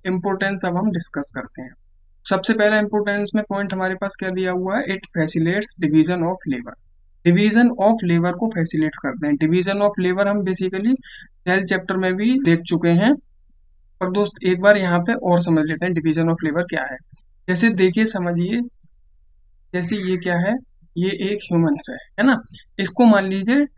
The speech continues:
कुछ functions perform करने हैं और वो functions का number मान लीजिए कितना है? टेन है,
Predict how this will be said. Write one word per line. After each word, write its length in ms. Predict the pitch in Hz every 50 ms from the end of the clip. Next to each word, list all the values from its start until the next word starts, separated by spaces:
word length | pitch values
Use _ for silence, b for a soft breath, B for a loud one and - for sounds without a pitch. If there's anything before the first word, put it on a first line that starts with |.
| b b b b b _ _ -
कुछ 140 | 254 226 233
functions 500 | - - 185 180 180 170 220 226 247 233 -
perform 360 | - 185 175 175 190 185 180 170
करने 260 | 165 156 143 139 139
हैं 140 | 139 135 131 - 170
और 120 | 180 185 180
वो 120 | 185 196 196
functions 440 | 196 190 185 180 170 - 196 202 196 -
का 80 | 214 208
number 300 | 196 185 190 190 196 196
मान 180 | 185 180 185
लीजिए 160 | 185 190 208
कितना 300 | 214 - 185 180 185 190
है? 120 | 190 208 254 254 - _ _ _ -
टेन 260 | 175 156 151 147 147
है, 80 | 160